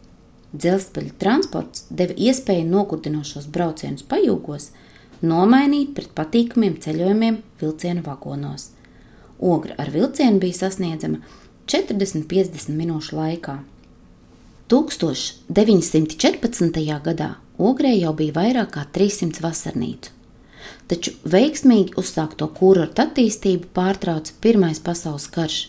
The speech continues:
kad masveidīgā bombardēšana Ogri bija gandrīz noslaucījusi no zemes virsmas. Pēc intensīviem atjaunošanas darbiem Ogri kā gaisa un peldu kūrorts savu uzplaukumu piedzīvoja tūkstoš deviņsimt trīsdesmitajos gados.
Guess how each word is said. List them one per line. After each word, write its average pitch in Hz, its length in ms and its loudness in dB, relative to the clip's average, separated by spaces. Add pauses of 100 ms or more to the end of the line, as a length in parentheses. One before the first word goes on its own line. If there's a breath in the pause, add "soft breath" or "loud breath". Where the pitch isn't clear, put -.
(180)
kad - 240 -2
masveidīgā 160 720 2
bombardēšana 214 880 2 (320 loud breath)
Ogri 214 340 4
bija 165 240 0
gandrīz 156 340 0
noslaucījusi 160 760 0
no 156 100 0
zemes 160 340 -2
virsmas. - 480 -8 (1040 soft breath)
Pēc 156 220 -4
intensīviem 190 680 6
atjaunošanas 175 800 0
darbiem 165 460 2
Ogri 170 340 0
kā 156 160 -4
gaisa 208 520 -2
un 156 120 -2
peldu 180 400 2
kūrorts 247 540 -2
savu - 280 0
uzplaukumu 180 640 -4
piedzīvoja 160 560 -2
tūkstoš 233 540 -4
deviņsimt 185 720 0
trīsdesmitajos 156 760 -2
gados. 160 520 -8